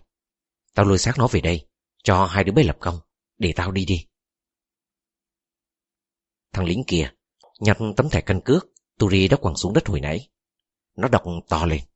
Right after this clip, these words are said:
"Salvatore Giuliano, thị trấn Montelebre. Khỏi cần tìm nữa.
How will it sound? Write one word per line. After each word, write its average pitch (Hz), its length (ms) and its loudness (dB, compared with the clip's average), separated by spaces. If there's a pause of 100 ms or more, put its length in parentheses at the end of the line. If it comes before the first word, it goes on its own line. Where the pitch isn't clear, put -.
(1700)
"Salvatore 85 760 0
Giuliano, 80 520 0 (520)
thị 117 200 4
trấn 110 180 0
Montelebre. 87 760 -2 (680)
Khỏi 95 180 0
cần 90 180 0
tìm 87 160 2
nữa. 85 220 0